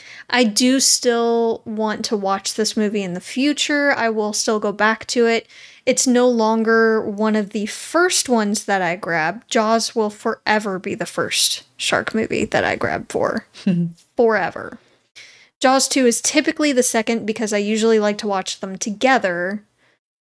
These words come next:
Speaker 1: But lately, it would have to be The Meg after that. Then
Speaker 2: Yeah.
Speaker 1: probably this one.
Speaker 2: Yeah.
Speaker 1: So.
Speaker 2: The Meg is just a fun movie. And
Speaker 1: It really
Speaker 2: it's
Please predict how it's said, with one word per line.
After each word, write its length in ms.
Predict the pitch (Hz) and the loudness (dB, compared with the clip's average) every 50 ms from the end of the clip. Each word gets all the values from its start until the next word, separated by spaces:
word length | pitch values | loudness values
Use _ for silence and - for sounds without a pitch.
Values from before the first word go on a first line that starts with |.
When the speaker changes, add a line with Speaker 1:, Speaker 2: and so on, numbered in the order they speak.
| _ _ | _ _
Speaker 1:
But 680 | 247 208 208 240 233 226 220 220 214 214 208 - - - _ _ _ _ _ _ _ _ - | -8 -2 2 2 4 4 4 4 2 2 -2 -4 -8 -12 _ _ _ _ _ _ _ _ -10
lately, 840 | 247 220 214 247 269 320 294 - 240 233 226 220 220 220 214 214 208 _ _ _ _ _ _ _ _ _ _ _ - | -6 -2 2 2 2 2 2 2 2 4 4 4 2 0 -2 -4 -8 _ _ _ _ _ _ _ _ _ _ _ -8
it 80 | 220 180 | -6 -4
would 120 | 196 208 | -4 -4
have 180 | - 196 - - | -4 -6 -6 -6
to 80 | - | -6
be 120 | 202 202 185 | -6 -6 -6
The 100 | - - | -6 -8
Meg 380 | - 90 - - 202 - - - _ _ _ _ _ _ _ _ _ _ _ - | -6 -6 -6 -6 -6 -10 -12 -16 _ _ _ _ _ _ _ _ _ _ _ -6
after 260 | - - - - - | -6 -6 -4 -6 -4
that. 200 | - - - - - _ - - _ _ _ _ _ _ _ _ _ - - - _ _ _ | -4 -4 -6 -8 -12 _ -20 -20 _ _ _ _ _ _ _ _ _ -20 -20 -20 _ _ _
Then 160 | - 247 240 233 | 2 2 2 2
Speaker 2:
Yeah. 60 | 220 | 2
Speaker 1:
probably 460 | - 247 220 208 208 202 - 202 220 | 0 0 0 0 -2 -6 -8 -8 -8
this 260 | - - - - - - | -8 -6 -6 -6 -8 -8
one. 160 | - 262 247 - _ _ _ _ _ _ - - | -10 -16 -18 -20 _ _ _ _ _ _ -6 0
Speaker 2:
Yeah. 320 | 185 170 170 170 170 175 | 2 2 4 4 2 0
Speaker 1:
So. 220 | 175 170 185 214 214 _ _ | 0 -4 -6 -12 -16 _ _
Speaker 2:
The 100 | - 233 | -2 0
Meg 260 | 254 302 349 370 359 | 2 2 0 2 0
is 120 | 311 294 | 0 0
just 220 | - - 247 247 233 | 2 0 0 0 0
a 80 | 220 | -2
fun 280 | 208 - 208 190 185 185 | -2 0 0 0 0 0
movie. 260 | 180 185 180 180 185 | 0 0 2 2 2
And 120 | 190 202 214 | 2 2 0
Speaker 1:
It 280 | 214 233 - - - | -4 -8 -12 -10 -4
really 220 | 285 320 240 | -2 0 0
Speaker 2:
it's 20 | 359 | 2